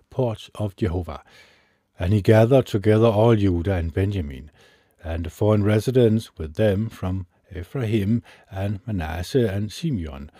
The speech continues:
for they had deserted to him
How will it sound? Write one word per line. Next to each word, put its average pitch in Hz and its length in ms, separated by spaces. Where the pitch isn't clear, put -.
for 98 100
they 107 260
had 101 380
deserted 98 720
to 120 200
him 110 360